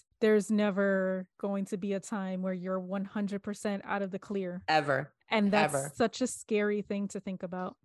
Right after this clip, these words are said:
Speaker 2: It really is. So miscarrying by age, under thirty-five years, there's a fifteen percent chance. Thirty-five to forty-five years old, there's a twenty to thirty-five percent chance of pregnancy loss.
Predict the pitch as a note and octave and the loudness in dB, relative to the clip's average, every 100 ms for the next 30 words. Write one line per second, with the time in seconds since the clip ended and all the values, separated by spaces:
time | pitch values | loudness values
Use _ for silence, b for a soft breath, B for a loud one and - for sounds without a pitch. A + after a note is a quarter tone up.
0 | _ _ D3+ D3+ D#3 D3 D3 D#3+ D3+ - | _ _ -4 -2 0 0 0 -2 -4 -14
1 | - _ - E3+ D3+ D3 D3+ E3+ - F#3+ | -20 _ -6 0 2 2 0 -2 0 2
2 | E3+ E3+ E3 D#3+ D#3+ D#3+ D#3 D#3 D#3+ - | 2 2 -2 -8 -8 -8 -6 -6 -8 -4
3 | C#3+ C3+ - G3 G3 D#3+ D#3+ - E3+ F#3 | 0 0 0 0 2 0 -2 -2 -2 -2
4 | F3+ E3+ E3+ E3+ E3+ E3 E3+ E3 E3 D#3+ | -4 -6 -4 -2 0 -2 -4 -2 -2 -4
5 | D3+ D3+ C#3 - F#3 - F#3+ F3+ F3 F3 | -8 -8 -10 -8 -8 -6 -6 -6 -2 -4
6 | - F#3 F3 F3 - - - D#3+ E3 E3+ | -2 -4 -2 -4 -8 -18 -6 2 2 2
7 | E3+ D3+ D3 D3+ - E3+ E3+ F3 E3 E3 | 2 2 0 -6 -4 -4 -2 0 0 -2
8 | E3 D#3+ E3 D#3+ D#3 D#3 D3 C#3+ C#3+ - | -4 -4 -4 -2 -2 -4 -6 -10 -12 -6
9 | E3+ E3 D#3+ - D3 - C#3+ C3+ D#3 D#3 | -4 -2 -4 -10 -12 -4 -4 -2 0 0
10 | D#3 D#3+ D#3+ D#3 - D#3+ D#3 D#3 D#3 E3+ | 0 -4 -6 -6 -6 -4 -4 -6 -4 -4
11 | E3+ E3 D#3+ D#3+ D#3+ D#3+ - | -4 -6 -6 -2 -2 -2 -10